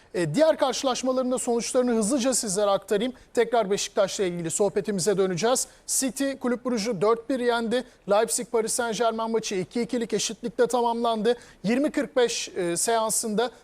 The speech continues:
Milan Porto maçı bir bir bitmişti. Gecenin merakla beklenen mücadelesinde Liverpool Atletico Madrid'i Mane ve Jota'nın golleriyle iki sıfır yendi. Real Madrid yirmi kırk beşte Shakhtar'ı iki bir yenmişti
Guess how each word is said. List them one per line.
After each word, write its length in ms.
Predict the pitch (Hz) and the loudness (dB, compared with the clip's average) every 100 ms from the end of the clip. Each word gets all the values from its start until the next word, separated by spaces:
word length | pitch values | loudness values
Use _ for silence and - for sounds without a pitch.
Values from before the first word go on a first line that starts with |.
| - | -4
Milan 280 | 226 233 220 | 0 0 4
Porto 320 | 240 233 226 | 4 4 2
maçı 320 | 202 - 156 | 0 -4 -2
bir 180 | 220 247 | -2 0
bir 140 | 254 | -2
bitmişti. 460 | 240 - 240 - 240 | -2 -4 -6 -4 -2
Gecenin 360 | 214 208 233 | 0 0 0
merakla 500 | 247 220 262 269 233 | 2 2 2 2 0
beklenen 380 | 196 - 180 165 | 0 -2 -2 -2
mücadelesinde 880 | 160 170 214 190 190 180 208 190 240 233 - 214 | -2 2 2 2 0 -2 -2 0 0 -2 -10 0
Liverpool 380 | 254 202 226 214 | 2 2 2 0
Atletico 440 | - - 214 233 | -2 -10 -2 0
Madrid'i 500 | 214 220 175 185 254 | 2 0 0 -6 -4
Mane 280 | 247 208 196 | -2 0 2
ve 120 | 185 | 0
Jota'nın 460 | 160 202 214 185 175 | 0 0 0 0 0
golleriyle 520 | 180 185 185 180 156 | 0 2 2 0 0
iki 220 | 151 240 | -2 -2
sıfır 280 | - 247 254 | 0 -2 0
yendi. 380 | 240 226 220 240 - - - | 0 0 0 -2 -4 -12 0
Real 200 | 226 247 | 2 2
Madrid 400 | 269 254 254 - | 0 0 -2 -2
yirmi 240 | 247 254 | 0 0
kırk 240 | - 254 - | -2 -4 2
beşte 400 | 226 - 247 254 - - | 2 2 0 0 -4 -8
Shakhtar'ı 580 | - 254 254 269 226 | 0 0 0 0 2
iki 320 | 175 175 - 269 | 0 -2 0 0
bir 100 | 262 | 2
yenmişti 640 | 254 240 233 - 262 269 | 0 0 -2 -2 0 -2